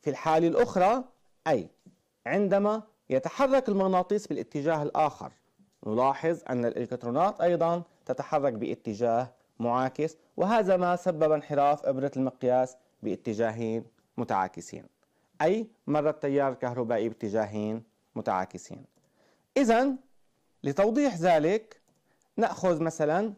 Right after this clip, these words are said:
سكتين متوازيتين أفقيتين تستند عليهما ساق معدنية، وكما هو معلوم بأن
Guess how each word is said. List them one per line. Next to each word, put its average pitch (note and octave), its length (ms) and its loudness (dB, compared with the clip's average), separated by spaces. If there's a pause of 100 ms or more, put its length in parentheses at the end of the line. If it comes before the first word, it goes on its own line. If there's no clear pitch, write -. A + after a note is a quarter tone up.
(520)
سكتين D#3+ 680 0
متوازيتين C3+ 1000 2
أفقيتين B2 840 -4 (420)
تستند F#3 440 0
عليهما C3 640 0 (400)
ساق D#3+ 380 0
معدنية، B2+ 720 0 (280)
وكما B2 360 -2
هو C3 200 2
معلوم E3 600 0 (320)
بأن B2 460 -2